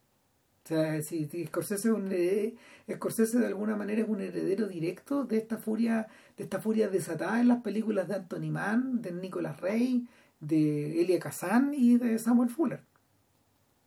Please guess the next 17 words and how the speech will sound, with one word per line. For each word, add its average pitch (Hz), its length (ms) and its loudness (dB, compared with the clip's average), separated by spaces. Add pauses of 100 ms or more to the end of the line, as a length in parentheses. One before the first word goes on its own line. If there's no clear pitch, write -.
Gente 220 360 0
desbocada, 180 720 -2
weón. - 180 -18 (1300)
Y, 180 60 -14
y, 214 440 0
y 170 40 -6
si, 170 280 -4 (200)
y 175 80 -8
si 170 120 -6
quería, 233 340 4
y 247 80 4
si 175 120 -2
queremos, 233 320 6
echamos 226 320 4
un - 80 -12
poco 233 280 4
de, - 220 6